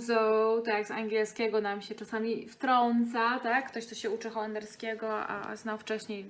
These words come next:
a zna angielski, to mu się wtrąca takie so,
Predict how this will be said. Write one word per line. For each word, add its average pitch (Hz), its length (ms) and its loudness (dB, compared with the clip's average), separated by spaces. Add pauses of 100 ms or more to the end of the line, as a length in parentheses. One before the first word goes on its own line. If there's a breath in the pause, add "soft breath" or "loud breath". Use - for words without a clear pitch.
a 208 60 -8
zna 208 140 0
angielski, 226 520 0
to 202 80 -2
mu 202 60 -6
się 208 120 -6
wtrąca 208 320 -6
takie 214 220 -6
so, 220 800 4